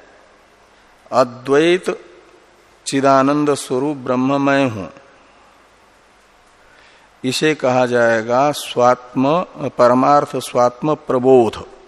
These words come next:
पदार्थ, चिदानंद रूप शिवो अहम, शिवो अहम। ये है, ये अनुभूति परमार्थ स्वात्म,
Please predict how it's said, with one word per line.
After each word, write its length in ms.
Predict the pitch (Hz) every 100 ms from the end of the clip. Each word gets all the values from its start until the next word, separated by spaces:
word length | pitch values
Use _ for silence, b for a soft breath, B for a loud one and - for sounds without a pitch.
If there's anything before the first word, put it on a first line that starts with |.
| - _ _ _ _ _ _ _ _ -
पदार्थ, 480 | 117 107 98 82 - - - _ _ _ _ _ _ _ _ _ _ _ _ _ _ _ _ _ _ _ _ _ -
चिदानंद 560 | 127 123 123 123 120
रूप 460 | 120 120 117 165 202 - - -
शिवो 440 | - - 127 123 120
अहम, 220 | 113 107
शिवो 340 | - 110 98
अहम। 280 | 87 82 57 - _ b b b b b b _ _ _ _ -
ये 300 | 127 143 143
है, 500 | 127 110 113 151 196 - -
ये 160 | 127 160
अनुभूति 800 | - 127 139 120 120 135 156 220 - - _ _ _ _ _ 117 110 - _ _ -
परमार्थ 680 | 123 127 127 139 156 151 139
स्वात्म, 680 | - 139 123 123 - 156